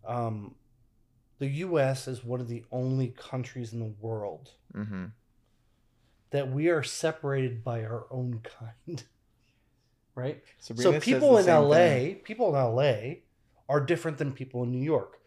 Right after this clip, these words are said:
Speaker 1: who are different from people in the South, who are different from people in the Midwest. So even if, even if I cross this, if even, even if I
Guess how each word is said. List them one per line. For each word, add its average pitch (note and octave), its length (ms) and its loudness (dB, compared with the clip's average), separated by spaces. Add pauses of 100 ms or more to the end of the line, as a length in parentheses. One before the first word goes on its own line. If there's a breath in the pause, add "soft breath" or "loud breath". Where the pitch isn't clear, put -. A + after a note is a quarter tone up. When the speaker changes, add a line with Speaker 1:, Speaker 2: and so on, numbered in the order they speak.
(200)
Speaker 1:
who D3 140 0
are C3+ 100 4
different C3+ 340 -2
from B2 180 -4
people A2+ 260 -8
in A#2+ 60 -2
the B2+ 80 -4
South, A#2+ 460 -4 (380)
who C3 100 -6
are B2 100 -2
different B2 360 -6
from C3+ 160 -10
people A2+ 300 -12
in A2 60 -12
the A2+ 80 -8
Midwest. A#2 680 -10 (680)
So D3 440 -4
even G3 440 -2
if, D#3+ 160 -4 (120)
even G#3+ 240 -2
if F#3+ 60 -4
I F#3 100 0
cross D#3+ 480 -6
this, C#3 200 -12 (220)
if D#3+ 160 -6
even, A3 160 -4
even G3+ 220 -8
if G3+ 80 -8
I G3 100 0